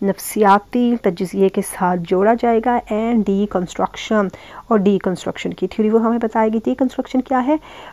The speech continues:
वही तनकीदी तजिया जो अमल फलसफियाना,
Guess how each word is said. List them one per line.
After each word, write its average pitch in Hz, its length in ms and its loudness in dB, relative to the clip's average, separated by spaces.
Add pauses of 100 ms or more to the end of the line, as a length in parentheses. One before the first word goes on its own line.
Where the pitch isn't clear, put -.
वही 262 380 2
तनकीदी 285 460 4
तजिया 247 560 2
जो 247 320 0
अमल 269 400 6
फलसफियाना, 208 1000 0